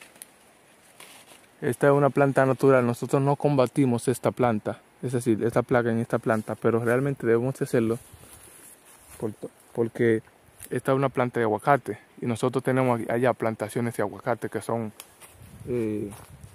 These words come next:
productoras a nivel industrial y por ende debemos de velar de que esta planta, aunque no la estemos usando para producirla a nivel industrial, sino más bien si-, silvestre, se-, que se da silvestre,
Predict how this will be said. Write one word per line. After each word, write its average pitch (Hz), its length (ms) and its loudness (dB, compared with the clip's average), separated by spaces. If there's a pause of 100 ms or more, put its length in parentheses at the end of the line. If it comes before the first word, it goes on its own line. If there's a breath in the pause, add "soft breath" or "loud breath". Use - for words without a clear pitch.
(840)
productoras 123 640 0 (540)
a - 80 -8
nivel 117 220 -2
industrial 120 480 -2 (1040)
y 185 100 -6
por 120 200 0
ende 123 240 4
debemos 117 380 4
de 120 240 4 (300 loud breath)
velar 127 380 4 (260)
de 139 160 -2
que 123 160 0
esta 160 220 2
planta, 135 540 0
aunque 123 360 -4
no 127 100 -2
la 147 80 0
estemos 151 340 -6
usando 139 340 -6
para 120 200 -2
producirla 120 500 -6
a - 20 -6
nivel 120 260 -6
industrial, 135 480 -6
sino 127 320 -4 (500 loud breath)
más 123 120 -2
bien 127 140 4
si-, - 200 -6
silvestre, 127 580 -2
se-, 110 240 -6
que 117 140 -8
se - 120 -10
da 113 80 -4
silvestre, 131 520 -4